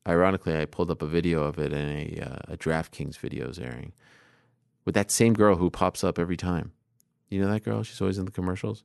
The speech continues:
Okay, here it is. And it's a while ago. All right, so he's got his back. Oh, I see. Yeah, that, that was fascinating. Yeah.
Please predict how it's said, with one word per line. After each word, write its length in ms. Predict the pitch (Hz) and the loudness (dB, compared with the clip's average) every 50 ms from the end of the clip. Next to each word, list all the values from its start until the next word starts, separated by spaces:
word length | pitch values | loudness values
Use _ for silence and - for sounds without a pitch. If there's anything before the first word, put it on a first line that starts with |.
| _ _ _ _ _ _ _ _ _ _ _ _ _ - | _ _ _ _ _ _ _ _ _ _ _ _ _ -2
Okay, 140 | 101 87 87 | 0 2 4
here 160 | 87 92 92 | 6 6 6
it 60 | 90 | 6
is. 280 | 87 85 82 80 - - _ _ _ _ _ _ _ _ _ _ _ _ _ _ _ _ _ _ _ | 6 4 4 2 -2 -8 _ _ _ _ _ _ _ _ _ _ _ _ _ _ _ _ _ _ _
And 100 | 76 76 | -8 -8
it's 140 | 78 - - | -8 -6 -6
a 80 | 73 71 | -6 -6
while 380 | 71 73 76 80 87 85 80 | -6 -4 -2 0 2 2 2
ago. 320 | 76 76 73 69 69 85 - _ _ _ _ _ _ _ _ _ _ _ _ - | 0 -2 -4 -6 -8 -8 -12 _ _ _ _ _ _ _ _ _ _ _ _ -6
All 80 | 78 82 | -2 -2
right, 120 | 80 - | -2 0
so 80 | - 85 | 0 -2
he's 120 | 82 80 | -2 0
got 200 | - 95 95 95 | 2 4 4 4
his 100 | 95 85 | 4 2
back. 520 | - 87 82 82 80 82 - - - _ _ _ _ _ _ _ _ _ _ _ _ _ _ _ _ _ _ _ - | 2 2 4 4 4 2 -2 -6 -14 _ _ _ _ _ _ _ _ _ _ _ _ _ _ _ _ _ _ _ 0
Oh, 140 | 82 85 85 | 2 4 4
I 120 | 87 90 | 4 4
see. 220 | 87 - - - - | 2 0 -4 -6 -2
Yeah, 340 | - 90 92 98 101 104 98 | 2 4 6 6 6 6 6
that, 180 | 85 87 90 92 | 6 4 4 4
that 120 | 95 104 | 4 4
was 100 | 110 101 | 2 2
fascinating. 640 | - - 92 107 117 - - 76 73 71 73 71 | 2 2 2 2 2 0 -2 -2 0 0 0 0
Yeah. 280 | 73 82 98 101 90 76 | 0 0 2 0 0 -2